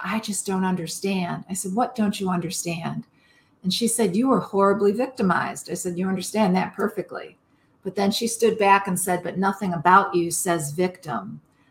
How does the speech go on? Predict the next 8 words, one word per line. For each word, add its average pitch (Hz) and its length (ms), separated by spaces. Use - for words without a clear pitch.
I 180 60
said, 185 280
"You 190 100
understand 185 580
that 196 240
perfectly 180 520
as 160 160
well, 160 480